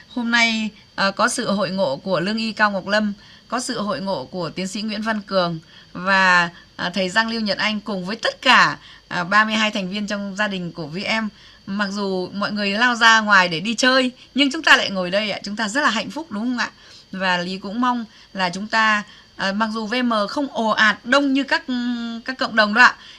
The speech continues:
nhưng mà một khi mà chúng ta đã biết đến chương trình này, chúng ta biết được cái giá trị của sức khỏe và biết được chương trình này có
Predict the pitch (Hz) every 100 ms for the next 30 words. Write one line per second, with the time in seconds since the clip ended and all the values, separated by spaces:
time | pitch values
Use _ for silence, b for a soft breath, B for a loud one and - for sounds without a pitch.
0 | B 254 277 220 196 196 - 285 269 214
1 | 190 220 220 208 254 254 254 262 240 226
2 | 190 180 175 208 220 220 349 226 - 208
3 | 214 294 311 - 175 165 277 - 202 139
4 | B B B 208 226 349 208 247 233 214
5 | 185 175 170 160 180 180